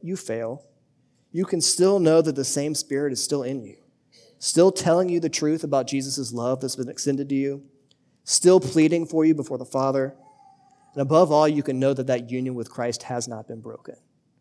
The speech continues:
He's still there. Second application, second takeaway,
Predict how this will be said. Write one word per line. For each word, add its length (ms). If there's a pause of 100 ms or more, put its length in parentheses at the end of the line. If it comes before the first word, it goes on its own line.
(460)
He's 140
still 180
there. 380 (1200)
Second 480
application, 680
second 260
takeaway, 440